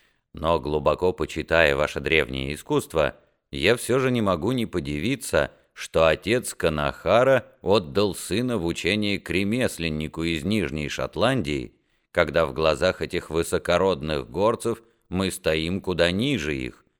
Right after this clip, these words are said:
и принадлежим к презренному племени трудовых людей,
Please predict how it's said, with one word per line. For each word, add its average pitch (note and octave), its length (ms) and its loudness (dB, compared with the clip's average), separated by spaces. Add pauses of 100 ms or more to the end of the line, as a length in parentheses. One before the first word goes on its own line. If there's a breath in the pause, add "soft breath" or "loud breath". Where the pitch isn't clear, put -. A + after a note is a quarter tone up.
и F2+ 100 -2
принадлежим F2 760 -2
к - 120 -16
презренному F#2 680 0
племени A2 420 -2
трудовых F#2+ 760 -2
людей, G#2 600 -2